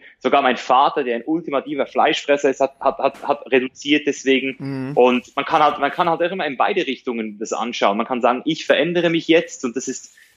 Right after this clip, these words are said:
Speaker 1: also wenn du, wenn du halt dieses Selbstbild
Speaker 2: Mhm.
Speaker 1: hast und dein, und dein Selbstwertgefühl immer von außen, ähm, abhängig macht, immer abgleichst mit dem, was gerade von außen auf dich zukommt, dann, dann hast du Probleme. Aber das ist dann auch wieder eine Lektion, die du lernen musst. Da musst du zuerst mal dein Selbstbild und deine Selbstwahrnehmung,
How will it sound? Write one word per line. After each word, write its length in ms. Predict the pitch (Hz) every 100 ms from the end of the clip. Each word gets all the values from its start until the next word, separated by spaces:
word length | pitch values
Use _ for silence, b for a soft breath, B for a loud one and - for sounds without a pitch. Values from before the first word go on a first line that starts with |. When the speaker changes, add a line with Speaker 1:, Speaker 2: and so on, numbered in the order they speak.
| b -
Speaker 1:
also 140 | 147
wenn 100 | 147
du, 120 | 135
wenn 80 | 135
du 60 | 135
halt 120 | 143
dieses 260 | 135 123 -
Selbstbild 520 | 147 139 135 143 131
Speaker 2:
Mhm. 60 | 147
Speaker 1:
hast 320 | 180 - -
und 80 | 123
dein, 160 | 127
und 120 | 123
dein 160 | 127 123
Selbstwertgefühl 760 | 135 143 - 139 139 - 143 127
immer 280 | 143 135 - _ _ _
von 160 | 131 120
außen, 600 | 139 185 - 135 117 _ _
ähm, 480 | 120 123 123 120 - _
abhängig 480 | - - 147 127 -
macht, 300 | 139 110 -
immer 160 | 143 120
abgleichst 600 | - - 131 117 113 131
mit 140 | 120
dem, 140 | 131 127
was 140 | -
gerade 180 | 123 -
von 120 | 131
außen 440 | 117 156 - 139 -
auf 180 | 127
dich 160 | - -
zukommt, 380 | - 135 113 -
dann, 440 | 113 131 127 107
dann 200 | 117 135
hast 220 | 139 156 139
du 80 |
Probleme. 340 | - 117 131 139
Aber 120 | 117
das 140 | 127 139
ist 100 | 143
dann 140 | 135
auch 140 | 143
wieder 120 | 151 143
eine 120 | 117
Lektion, 680 | 113 - - 135 160 175 b b b b
die 80 | 127
du 140 | 139
lernen 400 | 123 143 165 135
musst. 260 | 113 107 123
Da 40 |
musst 180 | 123 131
du 40 |
zuerst 380 | 139 - 127 147
mal 120 | 131 117
dein 180 | 117
Selbstbild 640 | 117 135 156 - 156 156 131
und 80 |
deine 180 | 117 113
Selbstwahrnehmung, 840 | 113 135 - 123 123 123 123 120